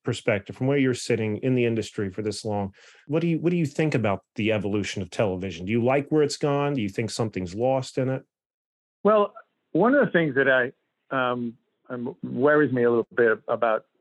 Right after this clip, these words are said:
Speaker 2: the way things work now, and that you can get everything on television. You know, when a movie comes out,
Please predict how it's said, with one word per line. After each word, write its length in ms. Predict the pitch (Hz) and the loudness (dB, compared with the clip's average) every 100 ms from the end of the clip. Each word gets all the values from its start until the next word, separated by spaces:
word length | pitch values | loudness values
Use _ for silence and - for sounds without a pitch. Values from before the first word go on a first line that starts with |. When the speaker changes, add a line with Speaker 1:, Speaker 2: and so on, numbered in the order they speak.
| _ | _
Speaker 2:
the 80 | - | -4
way 140 | 127 120 | 0 0
things 240 | 131 107 | -2 -2
work 220 | 123 123 | 0 0
now, 240 | 120 113 104 | 0 0 0
and 80 | 107 | -2
that 100 | 113 _ _ - | -6 _ _ -6
you 140 | 139 | -4
can 140 | 139 123 | -2 0
get 180 | 123 | 2
everything 420 | 131 139 131 135 117 | 2 2 2 0 -2
on 140 | 104 | 0
television. 480 | 113 101 92 - - _ _ _ _ - | 0 0 -2 -8 -18 _ _ _ _ -6
You 60 | 120 | 0
know, 140 | 117 | 2
when 120 | 117 | 2
a 60 | 117 | 2
movie 320 | 123 170 165 | 2 4 2
comes 260 | - 127 117 | 0 -2 2
out, 300 | 127 113 | 4 2